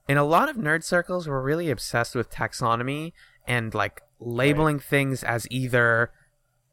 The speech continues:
Speaker 1: oh, th-, it's this genre. It is a, unequivocally a, you know, action story or an action game.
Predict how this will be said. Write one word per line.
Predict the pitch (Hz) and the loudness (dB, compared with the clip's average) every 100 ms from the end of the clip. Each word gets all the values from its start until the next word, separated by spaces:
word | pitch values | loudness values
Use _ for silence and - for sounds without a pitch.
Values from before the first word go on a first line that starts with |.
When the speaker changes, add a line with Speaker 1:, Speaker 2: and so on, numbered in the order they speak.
| _ | _
Speaker 1:
oh, | 123 123 | -2 0
th-, | 147 | 0
it's | - 143 | 0 -2
this | 165 247 | -2 -2
genre. | - 127 113 107 101 95 | -2 0 0 0 -4 -2
It | 143 147 | 2 2
is | 123 - - | 0 -6 -2
a, | 135 - | -2 2
unequivocally | 143 185 196 180 208 190 175 147 147 147 147 _ _ _ - | 2 4 4 4 4 4 0 2 0 -2 -6 _ _ _ 0
a, | 135 135 131 131 - _ | 4 4 2 0 -6 _
you | 127 | -4
know, | 113 104 104 | -2 -4 0
action | 147 156 - 131 | 2 2 0 -4
story | 113 - 113 98 92 95 - - _ - | -4 -2 0 2 0 -4 -10 -20 _ -4
or | 117 | -2
an | 113 | 0
action | 135 143 135 120 | -2 -2 -4 -4
game. | 110 104 95 90 | -4 -4 -6 -10